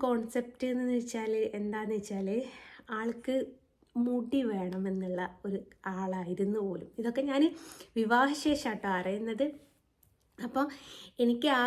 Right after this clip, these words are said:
ഒരു സമയത്ത് മറ്റേ യക്ഷിയുടെ മുടി പോലെ ചന്തിക്കും താഴെ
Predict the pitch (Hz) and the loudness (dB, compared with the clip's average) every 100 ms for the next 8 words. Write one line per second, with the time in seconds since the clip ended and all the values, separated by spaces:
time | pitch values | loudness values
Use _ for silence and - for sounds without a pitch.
0 | 262 269 277 254 220 220 262 240 233 226 | 8 8 6 2 2 0 2 2 2 0
1 | 214 214 - - 226 220 240 220 214 220 | 0 0 -2 -4 0 2 2 0 2 6
2 | 233 233 233 247 269 - - - 233 226 | 8 8 8 6 4 -2 -8 0 2 2
3 | 226 240 233 226 202 | -2 -2 -2 0 0